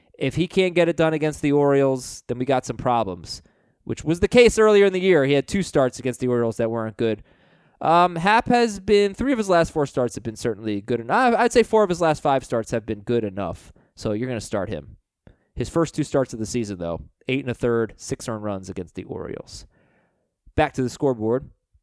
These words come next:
Chris Ar-, oh, I didn't even know Chris Archer was back today. <sighs> We're definitely gonna start Greinke.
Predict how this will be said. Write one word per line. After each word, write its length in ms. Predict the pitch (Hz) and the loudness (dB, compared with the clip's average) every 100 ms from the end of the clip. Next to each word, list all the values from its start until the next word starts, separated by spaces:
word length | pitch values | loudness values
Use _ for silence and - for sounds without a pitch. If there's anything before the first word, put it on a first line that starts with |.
| _ _ _ _ _ _ | _ _ _ _ _ _
Chris 280 | - 202 220 | 2 4 4
Ar-, 220 | 185 226 - | 4 4 4
oh, 160 | 359 | 6
I 100 | 359 | 6
didn't 120 | 339 359 | 6 2
even 120 | 349 | 0
know 80 | 339 | 2
Chris 220 | 311 302 | 2 4
Archer 280 | 302 - 269 | 4 2 -2
was 140 | 240 | -2
back 300 | 294 339 - | 2 0 2
today. 520 | 214 165 131 113 98 _ _ _ _ _ _ _ | 4 4 4 0 -6 _ _ _ _ _ _ _
<sighs> 500 | _ _ _ _ - | _ _ _ _ 0
We're 680 | - - - - - _ - | 0 2 -2 -8 -18 _ 0
definitely 260 | 233 247 233 | 2 4 0
gonna 100 | 208 | 0
start 280 | 214 196 | 2 2
Greinke. 500 | 151 147 127 90 - | 2 0 -2 -10 -18